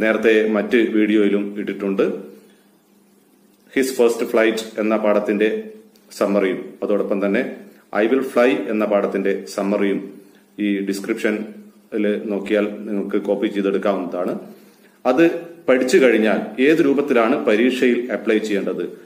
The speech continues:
പഠിച്ച summary അതേപടി എഴുതിയാൽ ആ പാഠത്തിൽ നിന്ന് ചോദിക്കുന്ന ചോദ്യത്തിന് ഉത്തരമായിട്ട് പഠിച്ച summary അതേപടി എഴുതണോ, അല്ലെങ്കിൽ ഏത് രൂപത്തിലാണ് judicious ആയി നാം ആ പഠിച്ച കാര്യങ്ങൾ പരീക്ഷയിൽ ഉപയോഗിക്കേണ്ടത് എന്നതിനെക്കുറിച്ചും ഉദാഹരണ സഹിതമുള്ള,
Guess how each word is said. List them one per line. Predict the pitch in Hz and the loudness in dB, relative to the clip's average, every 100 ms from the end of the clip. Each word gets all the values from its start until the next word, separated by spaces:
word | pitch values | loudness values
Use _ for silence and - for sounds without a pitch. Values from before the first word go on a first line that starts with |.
| - - | -16 -2
പഠിച്ച | 117 113 - | 0 0 0
summary | 143 - 127 113 117 123 | 0 2 0 2 2 2
അതേപടി | 113 117 123 123 117 | 2 2 2 4 4
എഴുതിയാൽ | 104 104 110 101 - - - - _ 101 | 2 2 2 2 -2 -10 -20 -20 _ -2
ആ | |
പാഠത്തിൽ | 113 113 110 110 | 2 4 2 2
നിന്ന് | 117 110 110 | 0 0 0
ചോദിക്കുന്ന | 110 101 104 110 | 2 0 0 -2
ചോദ്യത്തിന് | 107 107 110 110 107 | 0 0 0 0 -2
ഉത്തരമായിട്ട് | - 110 101 98 92 - 92 - - - | 0 0 2 0 -2 -4 -6 -6 -18 -4
പഠിച്ച | 110 107 120 | -2 -2 0
summary | 120 101 104 104 | 0 0 2 0
അതേപടി | 107 98 107 110 107 | 0 0 0 2 2
എഴുതണോ, | 101 95 98 95 - - | 2 2 0 -2 -6 -4
അല്ലെങ്കിൽ | 104 107 117 107 92 107 | 0 2 2 0 0 0
ഏത് | 135 | 2
രൂപത്തിലാണ് | 123 107 104 104 101 98 | 2 2 0 -2 -2 -2
judicious | 98 110 110 107 98 | -2 -2 -2 -4 -2
ആയി | 92 87 - - - | -4 -4 -10 -20 -8
നാം | 98 98 95 - - | -4 -4 -6 -10 -6
ആ | |
പഠിച്ച | 101 101 95 - | -4 -2 -4 -2
കാര്യങ്ങൾ | 120 98 95 95 92 - | -2 0 -2 -4 -8 -8
പരീക്ഷയിൽ | 92 104 104 101 | -4 -4 -4 -4
ഉപയോഗിക്കേണ്ടത് | 92 101 104 101 101 87 87 87 - - | -2 0 0 0 -4 -4 -6 -8 -16 -10
എന്നതിനെക്കുറിച്ചും | 113 127 151 135 98 104 - 104 98 - - - - | -2 0 2 0 0 -2 -2 -6 -6 -14 -20 -20 -4
ഉദാഹരണ | 110 120 123 113 | 0 2 2 0
സഹിതമുള്ള, | - 101 101 98 98 95 - | 0 0 0 0 -2 -4 -8